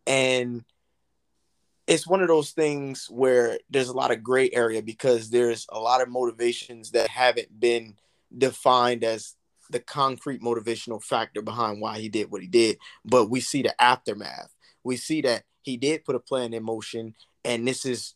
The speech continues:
what we have now, seventy-five percent of the Black community having single mother households. And now, I mean, only twenty-five percent of Black women are married. It's just a whole bunch of chaos. So I really don't believe that that was the way. I hate the fact that he implemented that plan,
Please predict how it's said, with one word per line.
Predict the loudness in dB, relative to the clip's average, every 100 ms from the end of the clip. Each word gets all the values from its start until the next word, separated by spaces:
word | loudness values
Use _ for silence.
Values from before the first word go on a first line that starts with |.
| _
what | 0 2 2
we | 0
have | 0 0
now, | 0 -2 -4
seventy-five | -2 -4 -4 -4 -4 -4
percent | -10 -6 -4
of | -4
the | -2
Black | -2 -2
community | -4 -2 -2 -2 -2
having | 0 0 -2
single | -4 -4 -2
mother | -2 0
households. | 4 4 4 2 2 -2 -8 -20 -20 _
And | 0 2 4
now, | 6 6 4 -2 -8 _ _ _ _ -6
I | -2
mean, | 0 0 -2
only | -4 -6
twenty-five | -6 -2 -2 -2
percent | -6 -6
of |
Black | -4 -4 -4
women | -10 -10
are | -2
married. | 4 6 6 2 -2 -14 -20 -20 _ _
It's | 2 2
just | 0 2
a | 4
whole | 4
bunch | 4 0 -4
of | -2
chaos. | 0 0 -4 -10 -18 -20 -20
So | -2 6 6 6 0 _ _ _ _ _
I | 2 2
really | 0 -4
don't | -6 -8
believe | -10 -10 -8 -4
that | -2
that | 0 0
was | -2 -4
the |
way. | -2 -2 -4
I |
hate | -4 -6 -6
the | -6
fact | -6 -4
that | -8 -8
he | -8
implemented | -8 -6 -4 -4 -2 -2
that | -2 -2
plan, | 0 2 2 -2